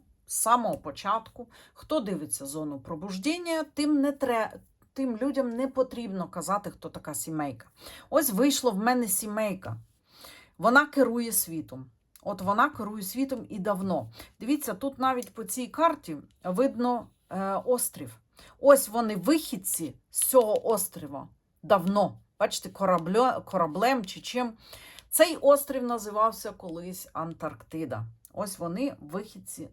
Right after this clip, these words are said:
звідти, мої дорогенькі. Бачите, це, е,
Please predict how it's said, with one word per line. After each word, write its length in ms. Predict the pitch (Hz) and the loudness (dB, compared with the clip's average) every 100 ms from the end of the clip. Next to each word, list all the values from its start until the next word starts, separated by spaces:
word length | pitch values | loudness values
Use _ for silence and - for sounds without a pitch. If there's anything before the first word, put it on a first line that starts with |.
| - | -16
звідти, 460 | 160 156 180 185 151 | -12 -8 -10 -10 -10
мої 220 | 147 143 | -10 -10
дорогенькі. 540 | 135 139 151 135 117 | -10 -10 -10 -12 -10
Бачите, 400 | 151 220 - - | -8 -8 -10 -14
це, 340 | 208 - 247 247 - - - - _ | -10 -6 -4 -6 -14 -20 -20 -20 _
е, 320 | 190 190 185 | -4 -2 -2